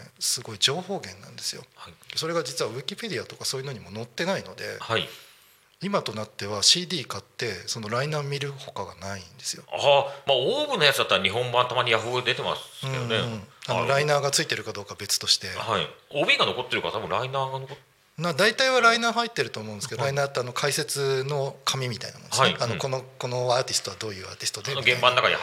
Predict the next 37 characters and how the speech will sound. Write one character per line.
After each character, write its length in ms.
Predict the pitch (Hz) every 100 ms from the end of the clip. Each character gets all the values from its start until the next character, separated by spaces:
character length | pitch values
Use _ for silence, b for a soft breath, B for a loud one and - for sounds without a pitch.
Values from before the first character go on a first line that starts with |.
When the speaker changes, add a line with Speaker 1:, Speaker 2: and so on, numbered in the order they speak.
| -
Speaker 2:
あ 100 | 101
れ 100 | 87
別-、 360 | 95 - -
別 220 | - 90 -
紙 80 |
で 120 | 92 95
挟 20 |
ん 40 |
で 60 | 135
る 0 |
や 40 |
つ。 80 | 123
Speaker 1:
別 0 | -
紙 60 | 127
で 40 |
入 120 | 135 120
っ 100 | -
て 80 |
る 60 | 120
や 120 | 92
つ。 120 | -
Speaker 2:
う 20 | -
ん。 20 | - _ _
Speaker 1:
そ 240 | - - -
れ 140 | -
が 160 | 143 139
で 100 | 110
す 140 | -
ね、 340 | 95 98 95 -
貴 160 | - - -
重 200 | - 113
な 100 | 127
も 140 | 127
の 120 | 135
で、 260 | 110 110 107
Speaker 2:
は 120 |
い。 40 | 90